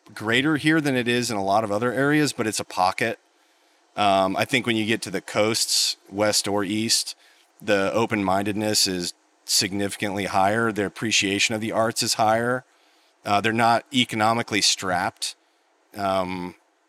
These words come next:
Ohio is, you know, it's astute, kind of. Um, but we've got one guy here worth four, four and a half billion dollars. He's, like, our wealthiest guy in the state.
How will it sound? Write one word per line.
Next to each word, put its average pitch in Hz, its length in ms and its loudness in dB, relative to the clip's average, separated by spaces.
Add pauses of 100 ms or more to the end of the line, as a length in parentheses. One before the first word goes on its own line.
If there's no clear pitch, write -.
(360)
Ohio 135 540 4
is, 113 420 0 (680)
you 156 100 -2
know, 110 380 0
it's - 340 -2 (320)
astute, 117 960 0
kind 123 360 -2
of. 175 360 0 (800)
Um, 104 680 2 (100)
but 113 520 0
we've 131 220 0
got 120 200 2
one 131 220 2
guy 110 280 4
here 104 480 0
worth 104 560 -4 (160)
four, 120 320 -2 (260)
four 127 160 2
and 120 80 2
a 113 40 0
half 113 260 2
billion 110 300 0
dollars. 98 540 2
He's, 104 160 -6
like, 101 140 -2
our 101 120 2
wealthiest 98 460 0
guy 90 300 2
in 87 80 -6
the 85 80 -4
state. 87 440 -2